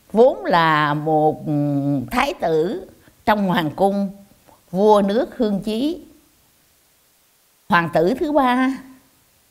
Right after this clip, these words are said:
hoàng tử khác thái tử. Thái tử là người sẽ được truyền ngôi,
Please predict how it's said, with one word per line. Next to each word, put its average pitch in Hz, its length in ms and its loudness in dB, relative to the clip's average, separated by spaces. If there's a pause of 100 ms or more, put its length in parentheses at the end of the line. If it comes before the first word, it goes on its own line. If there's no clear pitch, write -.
(240)
hoàng 151 200 -4
tử 147 360 0 (160)
khác 262 260 -2
thái 262 200 0
tử. 156 240 -4 (520)
Thái 220 160 0
tử 180 220 2
là 196 140 2
người 156 380 0
sẽ 139 200 -2
được 156 240 -4
truyền 143 240 0
ngôi, 156 280 0